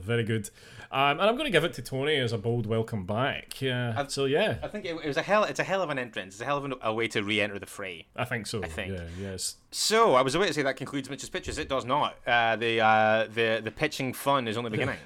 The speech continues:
Speaker 1: <laughs> Are you ready for this?
Speaker 2: I don't know, am I? Let's see.
Speaker 1: There you go.
Speaker 2: Oh my, okay. Let's see what we've got here. Okay, no border to this image. Uh, the background is black.
Speaker 1: Uh, do you think this could be Breeders?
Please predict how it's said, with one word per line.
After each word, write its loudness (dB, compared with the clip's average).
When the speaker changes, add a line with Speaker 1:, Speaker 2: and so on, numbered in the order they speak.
Speaker 1:
<laughs> -20
Are -8
you 2
ready 4
for 0
this? -4
Speaker 2:
I -2
don't 0
know, -2
am -2
I? -2
Let's -4
see. -4
Speaker 1:
There -8
you -4
go. -2
Speaker 2:
Oh -8
my, -6
okay. -18
Let's -20
see -14
what -16
we've -20
got -14
here. -14
Okay, 10
no 10
border 10
to -4
this 2
image. 0
Uh, 4
the 4
background 4
is -8
black. 2
Speaker 1:
Uh, -2
do -10
you -4
think -2
this 0
could -2
be -4
Breeders? -2